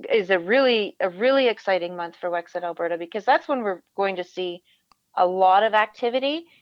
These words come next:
that people have been waiting for and, and wanting, rightfully so. And that will be the door knocking that starts. That'll be the constituency offices that are, that are put together. So you'll have somewhere physical to, to go to. Um,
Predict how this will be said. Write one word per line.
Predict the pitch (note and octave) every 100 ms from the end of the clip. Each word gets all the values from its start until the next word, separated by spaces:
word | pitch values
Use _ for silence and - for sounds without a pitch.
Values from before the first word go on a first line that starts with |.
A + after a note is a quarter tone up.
| _
that | G3 -
people | A3+ G#3+ G3+
have | G3+ F#3+
been | F#3
waiting | E3+ E3+ G3+ G#3
for | A#3 A#3+ B3
and, | F#3+ F3+
and | F#3 E3+
wanting, | E3+ G3+ G3+ F#3+ F3+ D4+
rightfully | G#3 F#3 - F3+ F3 E3+
so. | E3+ E3 C#4 - - - -
And | F#3 F#3
that | F#3+ F#3+ G3
will | F#3
be | G3 G3
the | F#3 F3+
door | G3+ G3+
knocking | F#3+ E3 - E3
that | E3+ E3
starts. | - - C#3 -
That'll | F3 F3 F3+
be | F3
the | F3 F3+
constituency | F#3 - B3+ B3 G#3+ F#3+ - F3
offices | E3 F3+ - F3 E3+
that | F3
are, | F3 E3+ E3+ - _
that | G3 F#3
are | F3+
put | G3 F#3
together. | F3+ F3 E3 E3
So | - F#3
you'll | F3+
have | F#3+ G3 - _
somewhere | - F#3+ E3+ -
physical | A#3+ G#3 F#3+ - D#3+ D#3+ _ _ _ -
to, | F3+ F3 -
to | F3
go | D#3+ B3 D#4+
to. | - F3 D#3+ - _ _ -
Um, | F3 F3 F3 E3+